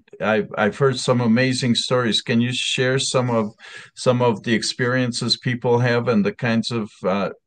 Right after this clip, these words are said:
remarkable and miraculous recoveries that you witnessed and helped people experience?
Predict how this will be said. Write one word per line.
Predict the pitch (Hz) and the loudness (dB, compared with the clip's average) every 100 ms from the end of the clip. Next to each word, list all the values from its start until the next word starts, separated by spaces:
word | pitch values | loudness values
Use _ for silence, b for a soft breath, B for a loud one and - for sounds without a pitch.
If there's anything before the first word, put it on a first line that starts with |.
| _ _ | _ _
remarkable | 87 107 110 117 127 135 127 113 117 | -4 2 4 6 4 2 0 2 4
and | 110 | 6
miraculous | 104 101 110 117 - 120 120 104 - 120 110 - | 4 4 2 0 -2 -6 -4 -6 -8 -6 -4 -4
recoveries | 117 107 - 110 120 123 120 - | -6 -6 -2 -2 -2 -6 -8 -6
that | 113 110 123 | -8 -6 -8
you | |
witnessed | 104 113 113 120 117 120 - | -6 -4 -4 -4 -4 -6 -6
and | 101 90 139 | -4 -4 -8
helped | 107 104 101 | -4 -4 -4
people | 113 107 107 | -8 -4 -4
experience? | 104 - 110 113 123 131 - | -4 -8 -8 -6 -6 -10 -14